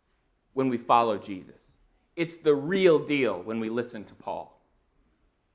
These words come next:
And when we put these other things to the test, they are going to fail the test if they are not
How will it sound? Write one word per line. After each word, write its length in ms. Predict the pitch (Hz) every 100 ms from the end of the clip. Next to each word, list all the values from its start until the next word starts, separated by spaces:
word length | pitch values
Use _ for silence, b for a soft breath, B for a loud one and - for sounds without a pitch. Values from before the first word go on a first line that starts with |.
| _ _ _ _ _ _ _
And 160 | 110 110
when 420 | 143 160 160 160
we 140 | 151
put 340 | 151 - 170 -
these 300 | 165 151 -
other 240 | 156 170
things 320 | 170 170 170 165
to 140 | 139
the 80 | 120
test, 360 | - 180 -
they 140 | 147 180
are 80 | 156
going 240 | 170 156
to 60 | 127
fail 320 | - 160 135
the 80 | 104
test 340 | - 87 -
if 100 | 107
they 180 | 123 131
are 120 | 131
not 420 | 120 123 110 -